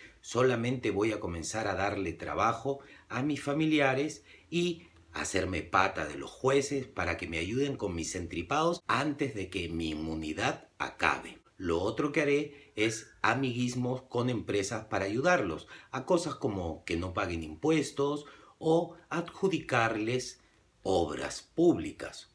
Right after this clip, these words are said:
Todo con tu dinero. ¿Por qué vas a votar por mí?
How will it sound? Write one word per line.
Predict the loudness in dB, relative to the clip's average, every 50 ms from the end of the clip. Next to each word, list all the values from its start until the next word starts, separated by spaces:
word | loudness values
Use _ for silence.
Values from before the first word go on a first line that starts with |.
| _ _
Todo | 2 4 4 4 4 2 0 -2 -2 -2
con | -2 -2 -2 -2 -6 -8
tu | -4 0 0 2 2
dinero. | 2 0 0 0 0 -2 -2 -4 -8 -12 -18 _ _ _ _ -20 -20 -20 -20 -20 -20 -20 _ _ 0
¿Por | 2 2 2 2 2
qué | 2 2 2 4
vas | 2 2 2 2 0
a |
votar | 0 0 2 2 0 0 0 0
por | 0 0 2
mí? | 2 0 0 -2 -6 -10